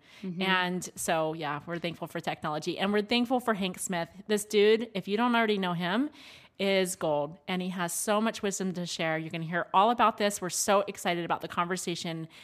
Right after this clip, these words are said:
Speaker 2: about happiness during a time when happiness is a little trickier.
Speaker 1: Feels a little complicated.
Speaker 2: Little more complicated.
Speaker 1: Yeah.
Speaker 2: That's a good way to put it, because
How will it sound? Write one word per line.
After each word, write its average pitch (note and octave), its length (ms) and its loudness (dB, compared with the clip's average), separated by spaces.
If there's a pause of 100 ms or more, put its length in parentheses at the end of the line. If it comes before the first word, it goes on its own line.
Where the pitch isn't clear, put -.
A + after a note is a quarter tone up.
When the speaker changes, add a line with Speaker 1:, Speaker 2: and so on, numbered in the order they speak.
(160)
Speaker 2:
about E3 240 2
happiness A3 640 -2
during F3 260 -6
a E3+ 80 -6
time F3+ 420 -4
when E3+ 220 -4
happiness G#3+ 840 -2 (420)
is G3 560 0 (100)
a G3 80 0
little F#3+ 540 -2
trickier. F4 320 0
Speaker 1:
Feels - 60 -6
a B4+ 60 4
little G#4+ 360 4
complicated. F#3+ 680 2
Speaker 2:
Little A#3+ 340 4
more D4 140 4
complicated. A#3 680 2
Speaker 1:
Yeah. G3+ 140 2
Speaker 2:
That's A3+ 240 0
a B3+ 40 -2
good G#3+ 120 -2
way G3+ 140 2
to F#3+ 100 0
put F#3 240 0
it, A3+ 260 0
because G3 720 -2